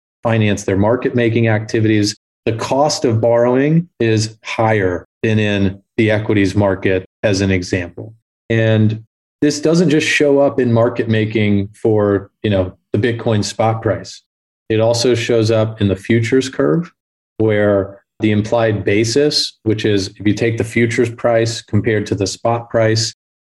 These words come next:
and then you annualize that, oftentimes has a yield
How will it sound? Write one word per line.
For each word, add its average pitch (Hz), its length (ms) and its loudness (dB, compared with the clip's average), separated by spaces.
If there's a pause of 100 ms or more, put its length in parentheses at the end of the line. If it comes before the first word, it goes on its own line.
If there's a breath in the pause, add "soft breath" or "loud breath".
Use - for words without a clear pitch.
(140)
and 107 140 0
then 104 440 0
you 98 500 2
annualize 113 840 2
that, 110 340 0 (280)
oftentimes 156 920 0 (160)
has 135 220 0
a 127 60 4
yield 127 560 2